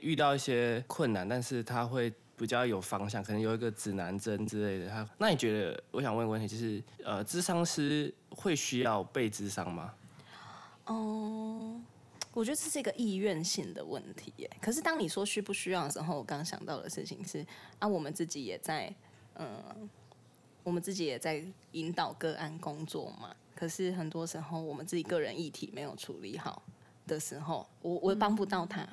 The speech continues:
Speaker 2: 有，我很相信一句话，就是我们没有的东西给不起别人。对，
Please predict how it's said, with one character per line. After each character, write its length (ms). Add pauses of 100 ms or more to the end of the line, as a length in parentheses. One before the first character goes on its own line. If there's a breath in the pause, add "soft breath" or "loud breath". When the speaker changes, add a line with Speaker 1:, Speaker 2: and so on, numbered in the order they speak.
Speaker 2:
有， 180 (100)
我 160
很 80
相 160
信 160
一 40
句 120
话， 200
就 80
是 120 (300 loud breath)
我 60
们 120
没 180
有 120
的 120
东 280
西 240
给 140
不 120
起 300
别 260
人。 140 (540 loud breath)
对， 180